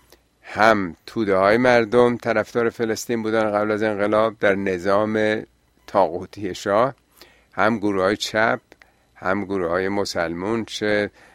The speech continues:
به اصطلاح مسلحانه چه غیر مسلحانه. یعنی ملت یه پارچه طرفدار فلسطین و مخالف اسرائیل بود، منهای حکومت که خب وابسته به غرب بود. حالا کاملاً برعکس شده.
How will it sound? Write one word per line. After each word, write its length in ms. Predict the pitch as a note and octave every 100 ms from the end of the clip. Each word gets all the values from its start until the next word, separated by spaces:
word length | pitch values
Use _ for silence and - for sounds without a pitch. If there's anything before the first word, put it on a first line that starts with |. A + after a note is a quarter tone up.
| _ -
به 420 | E2+ - F#2+ -
اصطلاح 420 | - F#2 F2 F2
مسلحانه 720 | F#2 F2+ F#2 F2+ E2+ F#2 A#2
چه 80 | A2+
غیر 260 | A2 G#2
مسلحانه. 640 | F#2+ F2 - E2 D#2 D#2 F2+ G2
یعنی 240 | G2 G#2 B2+
ملت 680 | A2+ G#2 G2+ B2 C3+ -
یه 120 | A2+
پارچه 440 | G#2+ G#2+ G2 - C3
طرفدار 720 | A2+ G2 F#2 A#2 A#2 B2 B2 - - - - - _ F2
فلسطین 640 | A2+ G#2 F#2+ - C3 C#3
و 80 | B2
مخالف 600 | A2 G2+ G2 F#2+ A#2 - C3 B2 -
اسرائیل 520 | G2+ - G2+ F#2 F2
بود، 320 | E2+ E2 - C#3
منهای 400 | B2 B2+ A#2 A2
حکومت 520 | G2+ - G2 G#2+ -
که 140 | A#2
خب 200 | A2 G#2+
وابسته 480 | F#2 F2+ F2 - G2+
به 280 | F#2+ G#2 G#2 - - - _ _ _ -
غرب 340 | G#2+ F#2+ E2
بود. 180 | F2 E2+ _ _ _ _ _
حالا 300 | - A2+ E3
کاملاً 600 | - - C3 B2 C#3+ D#3
برعکس 520 | C3+ A2 G#2 A2+ -
شده. 400 | - G2 F2+ F2+